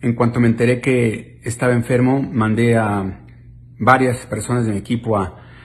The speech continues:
a preguntar, a investigar. Em, eh, me he acercado a su familia por medio de terceras personas para ver qué se necesita, incluso con el hospital. Em,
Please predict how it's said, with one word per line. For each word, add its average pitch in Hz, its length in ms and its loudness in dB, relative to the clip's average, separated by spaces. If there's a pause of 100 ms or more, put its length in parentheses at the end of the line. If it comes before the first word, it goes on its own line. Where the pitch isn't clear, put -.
(120)
a 101 120 -8
preguntar, 101 500 -2
a - 20 2
investigar. 113 960 -2 (400)
Em, 101 460 -4 (280)
eh, 117 200 4
me 117 200 4
he - 20 4
acercado 117 760 0
a 92 240 -8
su - 120 -10
familia 120 500 0
por 107 120 -8
medio 107 160 -2
de 104 60 -2
terceras 95 360 -8
personas 127 460 -4
para 101 180 -6
ver 104 140 -6
qué - 60 -16
se - 140 -12
necesita, 127 600 -6
incluso 101 460 -6
con 101 100 -8
el 90 80 -8
hospital. - 680 -8 (1300)
Em, 101 680 -2